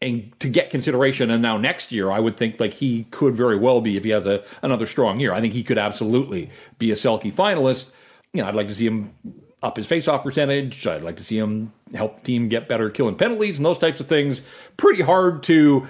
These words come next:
you know, give him a ton of shine for the Selke on a team that gave up as many goals, penalty killing dead last, but,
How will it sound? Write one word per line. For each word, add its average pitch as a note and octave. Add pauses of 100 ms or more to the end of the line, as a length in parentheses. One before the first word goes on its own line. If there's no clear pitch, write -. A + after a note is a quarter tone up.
(440)
you -
know, C#3+
give D3
him D3
a B2
ton C#3+
of B2+
shine A#2+ (320)
for B2+
the C3
Selke C#3
on A#2
a B2+
team C3
that G#2
gave C3
up C3
as B2+
many B2+
goals, A#2+
penalty A2+
killing B2
dead A#2+
last, G2+
but, G#2